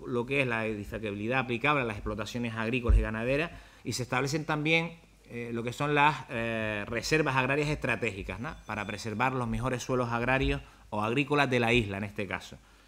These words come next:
Estamos hablando fundamentalmente de tomates, plataneras y, y papas, y entonces estamos hablando de,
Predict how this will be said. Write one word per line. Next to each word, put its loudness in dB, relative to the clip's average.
Estamos -4
hablando 0
fundamentalmente -4
de -6
tomates, -6
plataneras -6
y, -4
y -4
papas, 4
y -4
entonces -4
estamos -2
hablando 0
de, 0